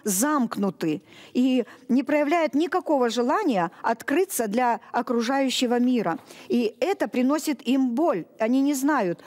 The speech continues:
что будет дальше. Итак, следующая наша, э,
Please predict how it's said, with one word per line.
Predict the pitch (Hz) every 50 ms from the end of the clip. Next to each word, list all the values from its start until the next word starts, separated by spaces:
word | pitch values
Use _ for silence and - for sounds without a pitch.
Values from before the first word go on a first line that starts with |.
| - - -
что | - - - - 294 311 359 311 - - -
будет | 214 202 254 247 208 269 247 - - -
дальше. | - 190 240 226 196 165 156 - - - 170 - - - - - _ _ _ - - - - - - - - - - - - - - _ - - _ _ _ _ _ - - - - - - - - - - - - - - - - - -
Итак, | - 247 - - 311 381 381 - - - - - - - - - - - - - - - _ _ _ _ _ _ _ _ -
следующая | - - - 285 403 453 - 311 269 226 - - 247 226 208 185 175 175 190 240 233 208
наша, | 226 254 269 269 254 - 269 240 226 214 - - - _ _
э, | -